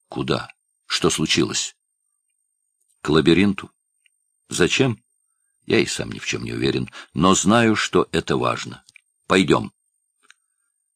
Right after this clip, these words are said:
Мы пошли по дворцу к ближайшей лестнице. По обе ее стороны стояли два охранника, но когда мы подошли к ним, они стали по стойке смирно и не пытались нам препятствовать. Рэндом произнес:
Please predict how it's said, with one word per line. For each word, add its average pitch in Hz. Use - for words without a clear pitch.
Мы 123
пошли 131
по -
дворцу 101
к 98
ближайшей 87
лестнице. 73
По 92
обе 101
ее 98
стороны 92
стояли 90
два 82
охранника, 80
но 85
когда 92
мы 95
подошли 95
к -
ним, 95
они 90
стали 85
по 80
стойке 76
смирно 110
и 123
не 123
пытались 90
нам 76
препятствовать. -
Рэндом 90
произнес: 76